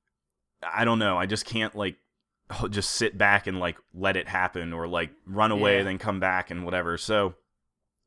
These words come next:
Speaker 1: so my initial plays of Cadence were, like, <laughs> really, really difficult. Like, I was just dying and making no progress.
Speaker 2: With,
Speaker 1: Then
Speaker 2: with Cadence too, you, you, you can get hearts, and then you can kinda just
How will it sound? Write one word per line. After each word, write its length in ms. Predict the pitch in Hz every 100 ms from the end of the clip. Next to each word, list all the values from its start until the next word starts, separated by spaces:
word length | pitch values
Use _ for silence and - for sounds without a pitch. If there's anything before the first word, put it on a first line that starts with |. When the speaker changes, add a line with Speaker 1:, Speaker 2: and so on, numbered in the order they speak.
| -
Speaker 1:
so 180 | - 117
my 180 | 127 165
initial 560 | 147 139 139 110 90 -
plays 540 | - 117 110 98 85 -
of 340 | 92 87 80
Cadence 460 | - 113 104 87 -
were, 120 | 92
like, 180 | 92 85
<laughs> 20 |
really, 520 | 90 104 117 117 113 87
really 500 | 92 98 98 87 80 _ _ -
difficult. 480 | 95 92 87 76 71
Like, 140 | 85
I 140 | 90
was 180 | 104 104
just 320 | 85 92 87
dying 420 | 78 90 92 85 82
and 100 | 85
making 280 | 87 87
no 140 | 85 87
progress. 540 | 85 80 92 117 - - _ _ 175
Speaker 2:
With, 160 | 185
Speaker 1:
Then 160 | 147 120
Speaker 2:
with 240 | 185 180
Cadence 400 | - 196 196 170
too, 140 | - 185
you, 260 | 170 160 143
you, 160 | 170 143 -
you 120 | 196
can 80 | 160
get 140 | 151
hearts, 480 | 143 156 147 - - -
and 120 | 147
then 120 | 151
you 100 | 151
can 80 | 147
kinda 260 | 139 143 135
just 260 | 135 -